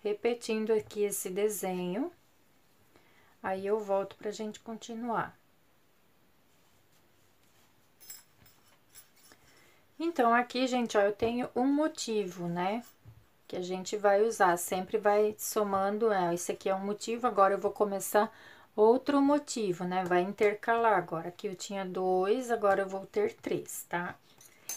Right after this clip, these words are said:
Então, eu vou começar agora a preparação pra fazer o próximo. Vou subir aqui três correntinhas pra equivaler a um ponto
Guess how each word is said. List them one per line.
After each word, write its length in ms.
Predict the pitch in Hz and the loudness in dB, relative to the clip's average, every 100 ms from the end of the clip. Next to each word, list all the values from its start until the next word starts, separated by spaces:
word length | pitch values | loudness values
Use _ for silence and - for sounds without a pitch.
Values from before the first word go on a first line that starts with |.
| - | -4
Então, 140 | 240 | -2
eu 40 | 240 | 0
vou 100 | 269 | 2
começar 460 | 277 277 277 269 | 2 2 2 2
agora 300 | 247 226 226 | 4 4 4
a 20 | - | 2
preparação 840 | 226 - 214 202 202 - 196 202 | -4 0 2 2 0 0 0 0
pra 160 | - 208 | -4 -4
fazer 600 | - 202 185 185 214 - _ _ _ _ _ _ _ - | -2 -4 -4 -2 -2 -4 _ _ _ _ _ _ _ -8
o 120 | 202 | -8
próximo. 680 | - 240 190 156 - - - _ _ _ _ _ _ _ _ _ - | -2 2 4 2 -4 -10 -18 _ _ _ _ _ _ _ _ _ -2
Vou 160 | 220 277 | 0 2
subir 380 | 294 240 247 | -2 -4 -4
aqui 240 | 233 240 226 | -4 -6 -6
três 520 | - 220 220 269 - | 0 4 4 4 -4
correntinhas 640 | - 247 226 214 226 220 | -4 -2 -2 -4 -4 -6
pra 200 | - 208 | -4 -4
equivaler 580 | 208 220 196 208 196 190 | -2 -4 0 0 2 2
a 60 | 190 | 0
um 120 | 240 | -2
ponto 560 | - 220 202 - 208 | -4 -4 -4 -10 -12